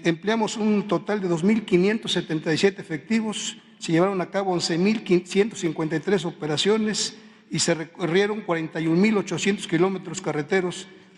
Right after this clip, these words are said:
con un, con un efectivo de mil ochocientos cuatro, eh, vehículos. En el periodo se han asegurado doscientas setenta, setenta y seis armas de fuego. En la administración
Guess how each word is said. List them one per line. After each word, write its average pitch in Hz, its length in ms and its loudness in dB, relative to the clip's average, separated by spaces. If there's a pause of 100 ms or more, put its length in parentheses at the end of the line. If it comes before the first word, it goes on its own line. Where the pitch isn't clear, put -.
(140)
con 151 180 2
un, - 280 -4
con 160 160 4
un 202 120 6
efectivo 185 420 2
de 170 100 0
mil 202 220 2
ochocientos 180 500 -2
cuatro, 180 520 -2 (160)
eh, 156 100 -6
vehículos. 160 720 0 (1900)
En 170 80 2
el 180 120 2
periodo 226 280 -2
se 226 100 2
han 226 100 0
asegurado 208 600 0 (1400)
doscientas 175 440 2
setenta, 160 400 -4 (100)
setenta 170 560 -2
y 160 60 0
seis 208 260 0
armas 196 320 -4
de 151 80 -6
fuego. 175 420 0 (720)
En 160 120 4
la 165 60 4 (260)
administración 180 880 0